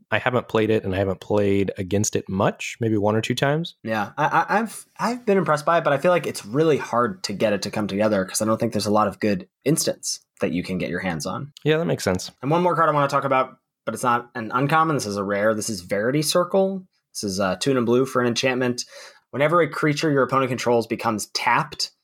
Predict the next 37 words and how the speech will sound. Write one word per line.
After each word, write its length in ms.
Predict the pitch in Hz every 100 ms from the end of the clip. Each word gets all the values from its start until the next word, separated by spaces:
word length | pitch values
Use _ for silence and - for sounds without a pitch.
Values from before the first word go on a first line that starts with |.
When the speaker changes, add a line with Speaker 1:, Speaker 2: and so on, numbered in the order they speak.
| _ _
Speaker 2:
if 140 | 104 120
it 120 | 101
wasn't 260 | 127 127
declared 320 | 120 - 127 117
as 100 | 110
an 80 |
attacker, 480 | 104 - 110 110 139
you 160 | 123 110
may 140 | 101
draw 320 | 92 92 98
a 60 | 135
card, 460 | - 147 151 151 -
and 100 | 104
you 80 | 104
can 120 | 104
pay 160 | 98 101
four 460 | - - 131 131
and 80 | 123
a 20 |
blue 240 | 107 113 107
to 140 | -
tap 300 | - 117 107
target 380 | - 117 104 110 _ _ _
creature 640 | - - 135 - 120 117 -
an 80 | 113
opponent 280 | - 120 110
controls 460 | 104 107 107 98
without 540 | 98 113 - 104 104 -
flying. 560 | - 107 80 50 - _ _
This 160 | 151 -
card 240 | 262 294
has 140 | 220 160
been 180 | 170
very 220 | 135 131 123
strong. 280 | - 101
Now, 120 | 101 127
it's 140 | -